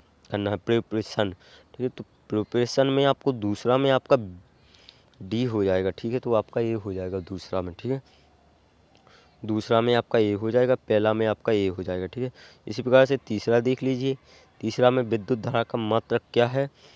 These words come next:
तो आपको विद्युत धारा का मात्रक ई करना है, ठीक है, ए कर देना आपको, ठीक है। इसी प्रकार से आप चौथा भी देख लीजिए, टिंडे,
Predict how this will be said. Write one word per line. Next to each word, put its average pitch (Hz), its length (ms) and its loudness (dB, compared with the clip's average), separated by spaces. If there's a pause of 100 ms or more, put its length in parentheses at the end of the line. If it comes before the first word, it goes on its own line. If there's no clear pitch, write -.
(300)
तो 113 80 4
आपको 117 240 2
विद्युत 98 400 -2
धारा 117 280 -2
का 113 140 -4
मात्रक 110 520 -2 (160)
ई 113 100 -4
करना 92 340 0
है, 92 140 -8
ठीक - 160 -12
है, 123 120 -4 (480)
ए 110 60 0
कर 95 200 0
देना 92 260 -4
आपको, - 240 -10
ठीक 104 200 -10
है। 131 160 -12 (2250)
इसी 123 200 -2
प्रकार 143 340 6
से 143 140 -2
आप 135 160 4 (420)
चौथा 113 340 2
भी 113 120 -2
देख 127 260 -2
लीजिए, 123 480 -4 (440)
टिंडे, 120 380 2